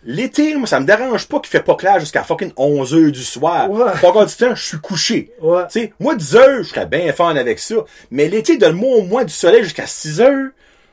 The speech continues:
Speaker 1: Pour moi, je me rends chez nous, tu sais, au moins.
Speaker 2: Au
Speaker 1: Tu sais,
Speaker 2: moins.
Speaker 1: là, c'est à quatre heures quarante-cinq, l'esprit fait noir comme sous terre dans mon nez.
Speaker 2: Ah non, c'est, c'est, ben là, c'est sur l'Ontario qui ont décidé d'arrêter ça ?
Speaker 1: Oui,
Speaker 2: Puis
Speaker 1: euh, euh,
Speaker 2: ça, c'est l'Ontario.
Speaker 1: ben, c'est-tu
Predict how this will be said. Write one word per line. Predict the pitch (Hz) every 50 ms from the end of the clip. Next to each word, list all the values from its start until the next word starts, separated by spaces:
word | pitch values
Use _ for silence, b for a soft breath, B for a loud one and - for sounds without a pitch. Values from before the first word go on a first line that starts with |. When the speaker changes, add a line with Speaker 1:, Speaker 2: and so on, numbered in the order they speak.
| b _
Speaker 1:
Pour | - 202 208
moi, | 254 320 254
je | 180 175
me | 165
rends | 156 147 190 294 311 302 302 254
chez | - - - - 269 254 247
nous, | 262 320 339 480 466 440 -
tu | -
sais, | - - 311 320 311 311 311
au | 262 226 214 208 208 208
moins. | 214 269 320 330 415 427 415 403 392 b b b b
Speaker 2:
Au | 147 143
Speaker 1:
Tu | 220
sais, | - 226
Speaker 2:
moins. | 170 233
Speaker 1:
là, |
c'est | - -
à | 131 -
quatre | - 156 151 -
heures | 226 226
quarante-cinq, | - 165 151 160 160 147 143 - 240 262
l'esprit | 208 147 - - - 220
fait | - - 113 101
noir | 110 117 143 165 175 170
comme | 143 123 117
sous | - - 107
terre | 90 127 147 185 185 151 120
dans | 113 113
mon | 113 107 104
nez. | 113 139 175 - -
Speaker 2:
Ah | 156 160 151 135 120
non, | 120 120 123 117
c'est, | - - 120 113 113 107 107 107 104
c'est, | - - - - - - - - - - 143 143
ben | 170
là, | 190 190 170 156 156 -
c'est | 156 - - 147
sur | 131 - - - - 175 151 135
l'Ontario | 135 135 147 156 170 165 147 151 160 190 226 247
qui | 233 -
ont | 214 202 196 196 196 196 190 190
décidé | 190 202 196 - - 214
d'arrêter | 196 202 185 170 185 190 185 196
ça ? | 185 - 233 233 123 131
Speaker 1:
Oui, | 185 226 -
Speaker 2:
Puis | - 127
Speaker 1:
euh, | 127 131 139 143 151 151 - _ - - - - _ _ _ _ _ 110
euh, | 120 127 123 -
Speaker 2:
ça, | - - -
c'est | 120 - 127
l'Ontario. | 113 107 - 101 98 104 131
Speaker 1:
ben, | - 147 156 156
c'est-tu | - - - 123 - - - - 262 254 226 -